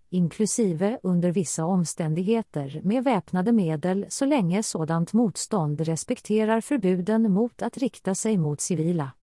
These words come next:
F N:s generalförsamling bekräftade detta princip upprepade gånger under etnio sexnoll och nittonhundrasjuttio-talen i resolutioner som erkände legitimiteten i folkens kamp under kolonial och utländsk dominans för att utöva sitt rätt till självbestämmande.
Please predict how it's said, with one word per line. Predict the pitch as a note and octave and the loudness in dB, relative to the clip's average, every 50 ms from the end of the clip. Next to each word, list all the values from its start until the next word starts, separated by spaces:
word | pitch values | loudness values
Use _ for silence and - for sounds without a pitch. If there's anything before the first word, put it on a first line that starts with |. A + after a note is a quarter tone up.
| _ _ _ _ _ _ _ _ | _ _ _ _ _ _ _ _
F | F#3 F3+ D#3+ - - | -4 -4 -4 -2 -2
N:s | F3 E3+ E3 D#3+ - - | 0 0 2 0 0 2
generalförsamling | - G3+ G3+ A3 A#3 C#4 C#4+ A3+ F3 D3+ - F3+ E3 - G#3+ A3+ C4 D4+ C#4+ A#3 E3 D3+ D3 C#3+ | 2 4 4 6 6 6 4 4 2 0 -2 -4 -2 0 0 2 2 4 2 2 2 0 0 0
bekräftade | C3+ F3+ - - F#3+ A#3+ B3 - - - B3+ A3+ C#4+ | 0 -2 -2 0 -2 -2 -2 -2 -4 -4 -2 -2 2
detta | A#3+ D4 - - - E3+ D#3+ | 0 0 0 0 -2 -4 -4
princip | - - G3 G3 F#3 - - D3+ D3 C#3+ - | 0 0 2 2 2 0 0 0 -2 0 -2
upprepade | - G3+ - _ - D#3+ F3+ A3+ A#3 - C#4 A#3+ C#4+ | -4 -4 -4 _ -4 -2 -2 -2 0 0 0 0 2
gånger | B3 - C4 F3 D#3+ D#3 D#3 D#3 D#3 D3+ - - | 2 2 2 2 2 2 2 0 0 0 0 0
under | F#3+ G3 G3+ G#3+ A3+ | 2 2 4 2 2
etnio | - - - E3+ - - A#3+ C4 C4+ A3 G#3+ C4+ D4+ | 0 -2 -6 -8 -2 0 2 2 4 2 2 0 -2
sexnoll | - - A#3+ C#4+ - - - - F3 D#3+ D3 C#3+ C#3+ D3 D#3+ | -2 -2 -4 -4 -4 -6 -4 -2 0 0 0 0 -2 -2 -2
och | - A3 A#3+ | 0 0 2
nittonhundrasjuttio-talen | C4 C#4 A3 - G#3 A#3 A#3 F#3+ F3+ D#3+ D3+ E3 F3+ - - - - - - - G3 - - G#3+ A3+ C4+ C#4+ B3 A#3 A#3 F3 D#3 | 2 0 0 0 0 0 2 2 2 0 0 0 -2 -2 -2 -4 -6 -4 -2 -2 -2 -2 0 -2 0 0 0 0 0 0 0 0
i | D#3+ D#3+ D#3+ | 0 0 0
resolutioner | D3+ E3 - - F#3 F#3 F#3+ - - A#3 C4+ D4+ B3 D#3 D3 D3 C#3+ D3 | 0 -2 -2 0 0 0 0 0 0 -2 0 0 0 0 0 0 -2 -4
som | C#3+ - E3+ D#3+ C#3 | -4 -2 -4 -4 -2
erkände | - A3+ A#3+ F3 D3 - - - G#3+ A#3 A#3+ A3+ | 0 0 0 0 0 -4 -2 0 0 2 2 2
legitimiteten | A3+ A#3 G#3+ F3 G3 - A#3+ A3+ A#3 A3 - A3 A#3+ C4 B3 - - F#3+ E3+ E3 | 0 0 0 -2 -2 -2 0 0 0 0 0 0 0 0 -2 -4 -4 -4 -2 -2
i | D#3+ E3+ | -4 -8
folkens | - - D#3+ D#3+ D#3 - - G#3+ A3 G#3+ - | -4 -4 -2 -2 -2 -2 -2 -2 -2 -2 -2
kamp | - - F3+ D#3 E3 D#3+ - | -4 -2 -2 0 -2 -2 -2
under | E3 F3+ F3 D#3 E3+ | -2 -2 0 0 -2
kolonial | - - - G#3+ G#3+ A3+ A3+ A3+ A3 A3+ G#3+ D#3 D3 D3+ D#3 | -2 -2 -2 0 2 2 4 4 4 2 2 2 0 -2 -2
och | - F#3+ | -2 -2
utländsk | C4 C4+ F3 - - - F#3 F#3+ A#3 A3 - - - | 0 -2 -2 -4 -4 -4 -2 -2 -2 -4 -6 -6 -2
dominans | G3+ G3 A#3 C4 A3+ D#3+ C#3+ C#3 C#3 C#3+ C#3+ - - | 0 0 2 2 2 0 0 -2 -2 -4 -4 -6 -8
för | - - G3+ G3+ | -6 -4 -2 -2
att | A3 - - | -2 -2 0
utöva | C4+ B3+ D#3 - _ - F3+ G3+ G#3+ A#3 | -2 -2 -2 -2 _ -2 0 0 0 -2
sitt | G#3+ - C#4+ - - | -2 -2 -4 -4 -4
rätt | E3 D3 D#3+ D#3 C#3+ - - - | -4 -2 -2 -2 -4 -8 -12 -20
till | _ - D#3+ D3+ D3+ | _ -2 -2 -2 -2
självbestämmande. | - - A3+ F#3+ D3+ C#3 D3 C#3 - - E3 G3 G3+ F#3+ F3 D3 C#3 | 0 -2 -2 -2 -2 -4 -6 -6 -2 -2 0 2 2 2 0 0 -2